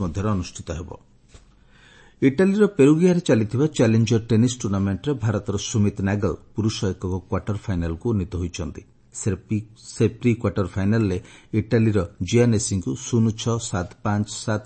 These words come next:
ଛଅ ସେଟ୍ରେ ପରାସ୍ତ କରିଛନ୍ତି। କ୍ୱାର୍ଟର ଫାଇନାଲରେ ଆସନ୍ତାକାଲି ସୁମିତ ନାଗଲଙ୍କ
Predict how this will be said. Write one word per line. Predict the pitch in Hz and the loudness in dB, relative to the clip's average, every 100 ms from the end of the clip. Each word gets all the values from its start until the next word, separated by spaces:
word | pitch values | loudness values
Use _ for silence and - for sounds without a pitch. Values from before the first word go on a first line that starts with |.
| - | -6
ଛଅ | 120 | -4
ସେଟ୍ରେ | 98 - 117 117 87 82 _ _ | -4 0 -2 -2 -8 -8 _ _
ପରାସ୍ତ | - 101 - 92 | -2 -2 -2 -10
କରିଛନ୍ତି। | 82 80 80 71 - _ - - - | -10 -10 -12 -12 -16 _ -20 -20 -18
କ୍ୱାର୍ଟର | - 117 107 90 | -2 0 2 0
ଫାଇନାଲରେ | 104 98 104 123 | -2 0 0 0
ଆସନ୍ତାକାଲି | 113 101 92 87 92 | -2 -4 -4 -4 -6
ସୁମିତ | 90 - 95 90 95 | -6 -4 -4 -4 -4
ନାଗଲଙ୍କ | 92 90 92 | -2 -2 -4